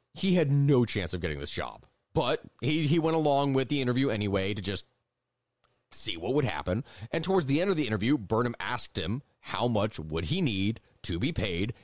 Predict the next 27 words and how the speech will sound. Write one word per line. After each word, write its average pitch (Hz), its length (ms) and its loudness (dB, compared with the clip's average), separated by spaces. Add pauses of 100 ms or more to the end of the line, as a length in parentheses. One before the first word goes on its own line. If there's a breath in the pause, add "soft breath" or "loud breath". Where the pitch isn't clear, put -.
(120)
in 87 80 -6
order 82 160 -2
to - 80 -4
leave 143 200 0
Fran-, 190 180 0
San - 180 -2
Francisco, - 500 -2 (280 soft breath)
you - 80 2
know, 110 180 -2
just - 180 -6
dropping 104 440 0
his 156 120 2
business 147 360 0
and 80 80 -8
everything 104 300 0
that 165 100 2
he - 20 4
had 160 280 0
there 85 220 -4
and 113 220 -2
move 101 400 2
to - 60 -8
Chicago 117 680 0 (340 soft breath)
at 127 160 -8
once. 113 460 -4 (640 soft breath)
So 170 120 0
Bloom 185 580 4